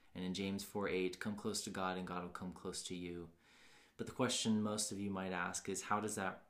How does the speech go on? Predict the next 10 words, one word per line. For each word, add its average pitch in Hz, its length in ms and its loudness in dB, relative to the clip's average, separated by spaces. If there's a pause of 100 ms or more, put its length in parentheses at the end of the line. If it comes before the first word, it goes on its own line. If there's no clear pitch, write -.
work? 92 600 -4 (840)
And 92 140 -4
what 95 80 0
does 92 100 -2
that 90 220 -4
mean?" 87 300 -4 (760)
Figuratively, 104 960 4
wash 104 340 -2
your 95 80 -4
hands. 85 680 -4